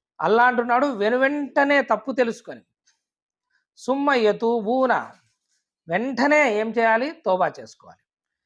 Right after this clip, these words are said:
సుమ్-, వెంటనే తప్పు తెలుసుకొని పశ్చాత్తాపం చెందితే, అటువంటి వారి పశ్చాత్తాపం స్వీకరించే బాధ్యత అల్లాహ్ తఆలాపై ఉంది. ఇన్నమ తౌబతు అలల్లా,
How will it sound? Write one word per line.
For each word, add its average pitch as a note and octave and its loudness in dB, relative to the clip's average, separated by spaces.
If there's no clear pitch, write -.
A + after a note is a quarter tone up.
సుమ్-, A#3 -4
వెంటనే B3+ 0
తప్పు G3 -6
తెలుసుకొని B3+ -6
పశ్చాత్తాపం G3+ -2
చెందితే, E3 -10
అటువంటి D4 0
వారి G3+ 2
పశ్చాత్తాపం F3 -4
స్వీకరించే D#3+ -10
బాధ్యత F3 -4
అల్లాహ్ D#3+ 0
తఆలాపై C3 -14
ఉంది. A2+ -20
ఇన్నమ B3+ 2
తౌబతు C4+ 0
అలల్లా, F#3 0